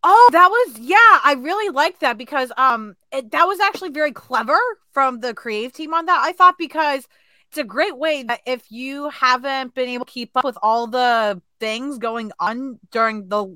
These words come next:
last, like, if you didn't read all the series in the last era before we did Disney of X, um, they, they basically put together all the things that were revealed in all the different lines on one page. So if you don't read every book, you're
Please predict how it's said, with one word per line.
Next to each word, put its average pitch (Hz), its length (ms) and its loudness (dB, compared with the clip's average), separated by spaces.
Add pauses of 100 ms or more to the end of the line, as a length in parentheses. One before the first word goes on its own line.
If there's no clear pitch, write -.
(120)
last, 202 480 0
like, 277 120 0
if 302 100 -6
you 339 80 -6
didn't 466 160 2
read 311 140 -2
all 277 160 2
the 269 60 -6
series 247 640 -8
in 262 120 -10
the 262 120 -4
last 247 480 0 (180)
era 269 340 2
before 226 360 -6
we 220 100 -8
did 208 260 -6
Disney 202 220 -12
of 185 80 -8
X, 202 320 -2 (420)
um, 202 460 6 (440)
they, 254 260 6
they 208 320 0
basically 269 540 0
put - 260 -4
together 220 440 0 (120)
all 240 380 4
the 214 160 -4
things 214 300 -8
that 202 120 0
were 196 120 -2
revealed 190 300 -4
in 190 200 -10
all 202 240 2
the 202 40 -6
different 190 320 -8
lines 233 320 2
on 202 160 -2
one 190 240 -4
page. 226 340 -2
So 208 380 0
if 233 100 -4
you 226 100 -6
don't 226 120 -2
read 226 160 -4
every 214 160 -2
book, 453 320 4
you're 403 160 4